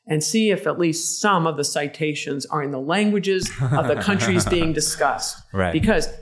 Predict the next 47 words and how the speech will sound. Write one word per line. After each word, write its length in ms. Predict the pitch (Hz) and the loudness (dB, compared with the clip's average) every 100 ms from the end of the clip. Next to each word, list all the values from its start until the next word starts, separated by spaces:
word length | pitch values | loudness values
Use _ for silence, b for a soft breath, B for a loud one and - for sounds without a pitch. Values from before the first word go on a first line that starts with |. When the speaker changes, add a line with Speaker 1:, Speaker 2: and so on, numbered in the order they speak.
| - - - | -18 -20 -2
Speaker 1:
how 180 | 254 | 0
much 280 | 294 247 - | 2 2 0
respect 540 | 185 - 170 143 143 160 | -2 -2 -2 -2 -4 -4
would 140 | 143 | 0
you 160 | 170 214 | 2 2
have 360 | 170 139 135 135 | 2 0 -2 -4
for 160 | 156 | -4
a 60 | 135 | -2
book 200 | 165 170 | -2 -2
about 260 | 156 156 | -4 -6
the 60 | 156 | -6
United 380 | 151 139 143 135 | -4 -4 -4 -6
States 440 | - 143 135 131 | -2 0 0 0
that 120 | 135 | -4
has 160 | 127 135 | -6 -8
not 100 | 139 | -8
a 60 | 131 | -6
single 260 | 151 127 | -6 -8
source 320 | - 139 135 | -8 -10 -10
in 80 | - | -12
English? 300 | 139 131 101 | -14 -8 -4
Speaker 2:
Mm. 240 | 98 92 90 - - _ - | -4 -4 -10 -20 -20 _ -4
Speaker 1:
I 60 | |
suspect 440 | 175 - - 180 175 | -4 -2 -4 -4 -4
the 100 | 151 | -6
answer 220 | 156 156 | -8 -8
would 100 | 135 | -8
be 120 | 135 | -8
zero. 520 | 131 143 139 143 175 - _ _ 117 | -8 -6 -2 -2 -4 -12 _ _ -4
Speaker 2:
Mm, 540 | 113 101 113 127 123 | -4 -2 -2 0 0
and 140 | 135 | -4
how 100 | 123 | -2
do 80 | 127 | -2
you 120 | 135 | -2
consume 380 | 117 117 110 110 | -4 -6 -4 -4
these? 180 | 95 90 | -4 -4
Do 100 | 98 | -4
you, 140 | 98 | -4
do 220 | - 98 101 | -6 -8 -4
you 60 | |
read 100 | 101 | -2
the 40 | 95 | -2
translations 680 | 101 92 90 92 120 120 107 | -2 -2 -2 -2 -4 -4 -4
or 280 | 87 82 80 | -2 -2 -2
how? 140 | - | 0
Speaker 1:
Oh, 80 | 240 | 2
no. 720 | 254 285 277 185 185 180 180 | 2 2 2 0 -2 -6 -12